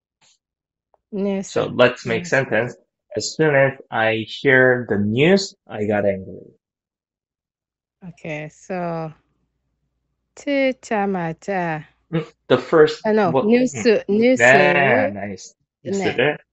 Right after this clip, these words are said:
Speaker 1: 뉴스를, 아, 듣자마자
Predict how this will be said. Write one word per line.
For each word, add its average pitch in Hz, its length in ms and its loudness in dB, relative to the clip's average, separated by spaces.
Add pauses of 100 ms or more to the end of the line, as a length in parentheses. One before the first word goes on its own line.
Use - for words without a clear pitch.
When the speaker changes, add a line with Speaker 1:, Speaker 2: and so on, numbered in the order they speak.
(800)
Speaker 1:
뉴스를, 226 880 -4 (440)
아, 170 500 -8 (360)
듣자마자 190 1300 -4